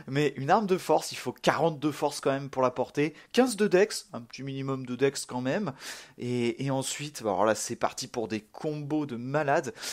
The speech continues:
Une arme qui, finalement, en P V E, est assez efficace, et en même temps, euh, pas tant que ça, hein, parce que, en fait, cette arme,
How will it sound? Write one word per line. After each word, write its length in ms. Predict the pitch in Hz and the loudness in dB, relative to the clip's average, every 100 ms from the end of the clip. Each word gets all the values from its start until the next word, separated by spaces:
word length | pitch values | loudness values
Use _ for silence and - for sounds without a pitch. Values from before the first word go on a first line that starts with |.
| 147 | -10
Une 160 | 151 160 | 0 6
arme 240 | 226 208 | 6 4
qui, 320 | - 185 165 - - - | -4 -4 -4 -6 -18 -10
finalement, 680 | - 147 147 226 254 - | -2 2 4 4 4 0
en 100 | 113 | -10
P 200 | 107 190 | -2 0
V 140 | 190 190 | 4 8
E, 280 | 196 208 202 - | 8 8 4 -6
est 220 | - 104 139 | -8 0 2
assez 300 | 131 - 170 | 2 2 2
efficace, 720 | 165 - 156 180 165 165 - - | 2 0 2 6 6 4 -4 -2
et 120 | 226 | 4
en 100 | 226 | 4
même 220 | 202 196 160 | 4 0 0
temps, 320 | 196 190 175 - - - - - - - 127 | 0 2 0 -10 -18 -18 -16 -16 -16 -8 0
euh, 260 | 143 156 | 4 4
pas 240 | 143 214 202 - | 4 0 0 0
tant 160 | 180 | 0
que 80 | 160 | 0
ça, 240 | - 160 | 2 4
hein, 140 | 170 156 | 4 2
parce 260 | 131 117 | 0 -2
que, 220 | - 143 139 - - - | 0 0 0 -4 -18 -6
en 100 | - | 2
fait, 340 | 190 214 - - | 6 6 4 -10
cette 280 | - 110 127 | -6 -2 2
arme, 240 | 156 190 | 2 0